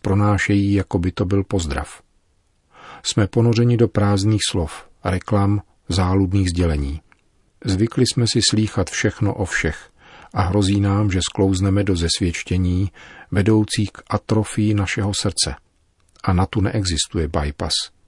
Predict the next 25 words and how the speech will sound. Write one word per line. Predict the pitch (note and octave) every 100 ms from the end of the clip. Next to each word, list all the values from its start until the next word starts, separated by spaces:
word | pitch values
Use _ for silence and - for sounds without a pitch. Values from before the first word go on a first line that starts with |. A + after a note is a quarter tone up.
| _ _ -
pouze | F#2+ G2 G#2+
stišení. | - - - F2 D2 D2 - _ _ _ _ _ _
S | - A2
námahou | G2+ B2 G#2+ E2 F2+
rozlišujeme | F2 F#2+ - G2 F#2+
Pánův | F2 F#2 G2 G2 E2
hlas, | F#2+ F#2+
který | - F2+ F2+
k | -
nám | F#2+ G2
mluví, | F#2 F#2 C#2 D#2 _ _ _
hlas | F#2+ E2
svědomí, | - - G2 F2+ F2+ F2+ F#2 - -
hlas | - F#2+ F2
dobra. | F2 D#2+ C#2+ - _ _ _ _ _ _ - _ _ -
Ježíš | A2+ B2+ B2+ -
nás | A#2+ G#2+
volá | G2 G#2 G#2+
na | G2+
poušť | - G2 D#2 - - - _ - -
a | F2+
vybízí, | F#2+ G#2+ G#2+ G#2 G#2+
abychom | G2 F#2+ G#2
dopřáli | F#2 E2+ - F#2+ G2 F#2+
sluch | F#2 D#2+